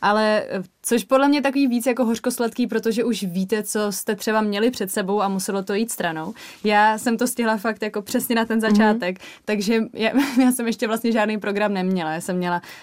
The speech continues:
Speaker 1: naplánovaný ten release, eh, písniček, měla jsem natáčení klipů.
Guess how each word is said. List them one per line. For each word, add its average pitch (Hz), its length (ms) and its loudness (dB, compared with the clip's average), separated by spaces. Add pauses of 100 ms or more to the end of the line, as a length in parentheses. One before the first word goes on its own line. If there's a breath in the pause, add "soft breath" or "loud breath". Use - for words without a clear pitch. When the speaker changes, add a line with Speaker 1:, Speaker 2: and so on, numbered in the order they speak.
(100)
Speaker 1:
naplánovaný 185 720 0
ten 170 160 -8
release, 196 480 -2
eh, 170 60 0 (320)
písniček, 208 680 -2
měla 175 260 -4
jsem 165 380 -8
natáčení 170 540 -6
klipů. 220 440 -2